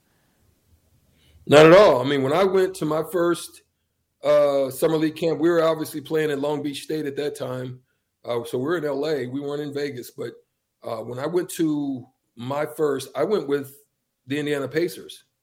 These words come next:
Um, I went to another one with the New Jersey, uh, Nets. It was the New Jersey Nets then. So I went to two summer league, you know, situations with two different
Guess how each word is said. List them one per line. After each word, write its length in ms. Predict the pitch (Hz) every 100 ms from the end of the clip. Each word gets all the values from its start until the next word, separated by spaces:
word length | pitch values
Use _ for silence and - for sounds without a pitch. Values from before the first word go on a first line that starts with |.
| _ _ _ _ _ _ _ _ -
Um, 640 | 123 123 120 117 101 127 _ _ _ _ _
I 140 | 123 147
went 260 | 151 170 -
to 160 | 165
another 400 | 147 143 175 233
one 300 | 135 143 143
with 180 | 143 131
the 80 | 135
New 160 | 147
Jersey, 800 | 131 147 147 143 143 139 131 127 - -
uh, 200 | 127 127
Nets. 500 | 123 156 202 - -
It 80 | 131
was 140 | 127 127
the 60 |
New 140 | 131 131
Jersey 300 | 135 127 127
Nets 280 | 147 151
then. 260 | - 92 - _ _ _ _ _
So 720 | - 147 143 143 139 135 135 - _ _ _
I 120 | 135
went 200 | 185 226
to 100 | -
two 840 | 131 - - 233 208 190 180 165 - _ _
summer 400 | - - 175 196
league, 600 | 151 151 160 143 135 127 - _ _ _ _ _ -
you 140 | 131
know, 180 | 131 117
situations 880 | - 156 - 143 170 165 135 127 123
with 220 | 131 127
two 220 | - 170
different 480 | 151 147 143 139